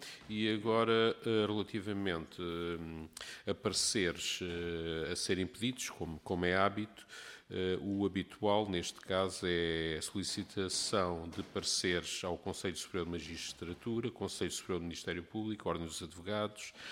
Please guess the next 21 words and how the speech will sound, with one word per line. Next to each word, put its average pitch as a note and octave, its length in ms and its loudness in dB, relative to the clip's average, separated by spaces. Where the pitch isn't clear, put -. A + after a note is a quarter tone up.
Mecanismo F#2 360 0
Nacional F2+ 480 -2
Anticorrupção, E2+ 800 -6
Entidade F#2 340 -2
para - 120 -8
a - 20 -12
Transparência F2 560 -6
e - 20 -12
Associação - 640 -6
Cívica, A#2 680 -4
Transparência G#2+ 500 4
e G2 40 0
Integridade, G#2 800 2
Associação G#2+ 320 0
Nacional F#2+ 400 0
de F2 80 -8
Municípios, B2+ 920 -2
Associação - 800 -2
Nacional F#2 340 -2
de - 60 -12
Freguesias, G2 720 0